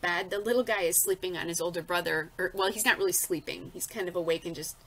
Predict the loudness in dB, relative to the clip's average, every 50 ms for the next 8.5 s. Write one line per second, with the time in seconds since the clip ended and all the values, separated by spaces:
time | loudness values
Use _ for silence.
0 | -20 -20 -20 -20 -20 -10 -4 -2 0 0 2 0 2 0 -2 -2 2 2 4 4
1 | 2 0 -2 -4 -4 -2 -2 0 0 0 2 2 2 2 2 2 0 0 0 0
2 | -2 -2 -4 -6 -6 -2 0 0 0 0 -2 -4 -4 -6 -6 -6 -8 -10 -16 -20
3 | -20 -20 -20 -20 -20 -20 -20 -20 -20 -20 -20 -20 -14 -10 -10 -8 -6 -6 -4 -2
4 | -2 0 -2 -4 -6 -8 -16 -20 -16 -8 -4 2 4 4 4 4 2 0 0 0
5 | 0 0 -2 -4 -8 -8 -6 -6 -6 -4 -4 -6 -6 -8 -12 -16 -20 -20 -20 -20
6 | -20 -20 -20 -20 -20 -20 -20 -20 -20 -20 -10 -2 0 2 2 2 0 -2 -2 -2
7 | -2 -2 -4 -4 -2 -2 -2 -2 -2 -2 -4 -4 -4 -4 -6 -6 -6 -6 -8 -6
8 | -6 -4 -4 -4 -4 -6 -6 -8 -12